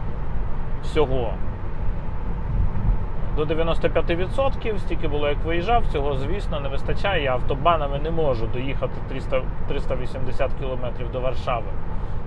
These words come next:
без додаткових зупинок на підзарядку. Але зараз літо, гарна погода, двадцять один градус.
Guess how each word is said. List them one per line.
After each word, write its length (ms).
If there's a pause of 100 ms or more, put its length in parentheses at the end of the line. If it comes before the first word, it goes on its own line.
(220)
без 320 (120)
додаткових 640 (140)
зупинок 440
на 80
підзарядку. 680 (640)
Але 220
зараз 380
літо, 280
гарна 300
погода, 420
двадцять 440
один 280
градус. 540